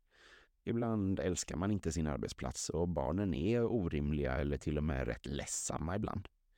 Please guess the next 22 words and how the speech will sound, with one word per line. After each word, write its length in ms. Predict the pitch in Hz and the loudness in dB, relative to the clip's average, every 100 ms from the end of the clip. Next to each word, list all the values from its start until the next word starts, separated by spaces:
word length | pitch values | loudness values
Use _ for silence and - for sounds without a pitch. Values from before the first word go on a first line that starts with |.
| _ - - - _ | _ -20 -20 -20 _
Du 180 | 196 131 | -2 0
kanske 240 | 117 107 | 2 2
har 80 | 95 | 2
en 100 | 90 | 2
konflikt 440 | - 80 - - | 0 -2 -4 -4
med 120 | 101 98 | 0 2
någon, 280 | 90 85 - | 2 0 -2
stukat 380 | - - 92 80 | -4 -2 0 0
foten, 540 | - 78 78 92 82 87 _ _ - | 0 -2 -2 0 0 -2 _ _ -4
vädret 520 | 67 62 92 113 98 | -2 0 0 0 2
är 80 | 110 | 2
uselt 560 | 104 78 - 65 - | 2 0 -2 -4 -2
och 80 | 80 | 0
du 120 | 87 | 0
kan 120 | 82 | 0
inte 180 | 104 82 | -2 -2
sova 480 | - 113 87 71 90 | 0 0 0 0 0
på 120 | - | 0
grund 320 | 110 92 82 | 2 2 2
av 120 | 82 87 | 2 2
de 180 | 87 | 2
där, 520 | 80 69 64 60 62 | 2 0 -2 -4 -4